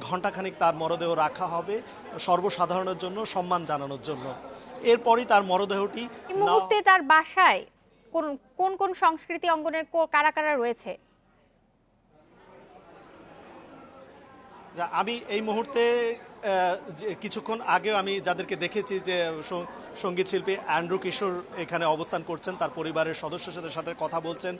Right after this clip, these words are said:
Speaker 1: এছাড়াও রয়েছেন কুমার বিশ্বজিৎ, আছেন, আহ, গীতিকার আসিফ ক-, আসিফ নজরুল, আহ, সে,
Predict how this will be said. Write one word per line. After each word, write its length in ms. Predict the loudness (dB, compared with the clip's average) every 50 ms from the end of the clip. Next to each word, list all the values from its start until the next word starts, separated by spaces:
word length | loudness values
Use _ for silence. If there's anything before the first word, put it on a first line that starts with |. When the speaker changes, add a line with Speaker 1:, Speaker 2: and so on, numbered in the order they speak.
| -14 -18 -14 -12
Speaker 1:
এছাড়াও 300 | -8 -2 0 0 0 0
রয়েছেন 240 | -2 -2 -4 -4 -6
কুমার 260 | -6 -2 0 0 0
বিশ্বজিৎ, 460 | 0 -2 -6 -4 -6 -6 -4 -6 -6 -6 -8 -14 -18 -18 -18 -12 -4
আছেন, 460 | 0 0 0 2 0 -4 -4 -4 0 2
আহ, 300 | 4 4 4 4 2 -2 -4 -6 -6 -6 -8 -8 -6 -6
গীতিকার 360 | -4 -4 -2 0 2 2 0 0 -4 -14 -20 -18 -10
আসিফ 420 | -4 2 4 4 4 4 2 -6 -6 -6 -12 -8 -8
ক-, 120 | -8 -8 -4 0
আসিফ 280 | 2 2 2 2 -2 -2 -2
নজরুল, 380 | -2 -2 0 0 -2 -2 -2 -6 -10 -14 -16 -18 -18 -18 -10 -2
আহ, 520 | 2 4 6 6 4 4 0 -4 -6 -6 -6 -4 -4
সে, 140 | -4 -4